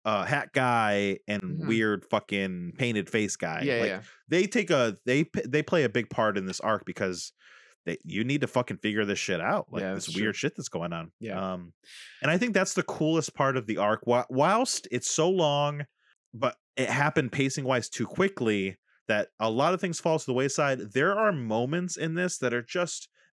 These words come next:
Speaker 1: badass and cool for, like,
Speaker 2: Yeah.
Speaker 1: all these tertiary, secondary characters we don't see from. And some people want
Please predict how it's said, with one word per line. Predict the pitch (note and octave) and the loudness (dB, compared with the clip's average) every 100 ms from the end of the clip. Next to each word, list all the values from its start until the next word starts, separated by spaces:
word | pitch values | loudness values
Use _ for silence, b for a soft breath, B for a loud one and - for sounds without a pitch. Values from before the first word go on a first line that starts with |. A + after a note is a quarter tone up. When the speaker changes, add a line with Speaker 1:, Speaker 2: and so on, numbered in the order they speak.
| - | -2
Speaker 1:
badass | C3 E3+ D#3+ D3+ D#3 D3+ - - | 0 2 2 4 4 2 -2 -8
and | G2 - | -10 -8
cool | - E3+ D3+ D3 D3 B B | 0 2 2 0 -4 B B
for, | - | 0
like, | A2 G#2+ | 2 2
Speaker 2:
Yeah. | G#2+ G#2 | 0 0
Speaker 1:
all | E3+ F3 F3 F3+ | 0 2 4 4
these | D3+ B2+ - | 4 2 -2
tertiary, | - D3+ C#3 - D3 C#3+ C#3+ C3 | 0 0 0 0 2 4 2 0
secondary | - C#3+ - C3 C3+ B2+ | 0 -2 -2 0 0 0
characters | - A#2+ B2 B2 A2+ | 0 0 0 -4 -4
we | G2+ | -2
don't | A#2 G#2+ | -2 -4
see | - A#2 | -4 -4
from. | A#2 B2 A#2 - B B B | -2 -2 -2 -8 B B B
And | E3 | 0
some | C#4+ | 2
people | C#4+ B3+ | 2 4
want | G3 G3+ | 4 4